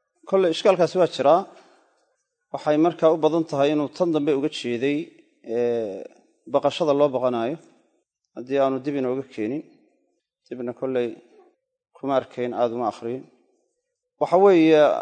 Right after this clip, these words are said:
laba nooc waa inoo sheegay. Nooc marka uu tilmaamayo inuu marka tarki jaa'iz yahay biitifaaqi almuslimiin, iyo tarki ghayru jaa'iz ah, iyo waxa weeye mid marka,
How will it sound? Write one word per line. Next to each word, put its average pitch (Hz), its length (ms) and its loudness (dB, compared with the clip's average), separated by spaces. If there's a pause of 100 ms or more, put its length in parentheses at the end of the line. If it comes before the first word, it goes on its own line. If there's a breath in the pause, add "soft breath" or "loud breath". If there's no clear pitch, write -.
(160)
laba 175 240 4
nooc 190 260 4
waa 160 100 8
inoo 170 160 2
sheegay. 147 460 2
Nooc 160 320 6
marka 156 260 2
uu 135 100 2
tilmaamayo 147 880 4
inuu 135 220 -2
marka 143 260 -2
tarki - 280 -8
jaa'iz 147 300 0
yahay 139 200 0
biitifaaqi 151 680 0
almuslimiin, 131 680 -2 (840)
iyo 143 200 2
tarki 190 420 0
ghayru 170 300 4
jaa'iz 143 440 4
ah, 160 200 4 (1400)
iyo 170 280 6
waxa 180 200 6
weeye 185 280 6
mid 190 260 0
marka, 190 380 4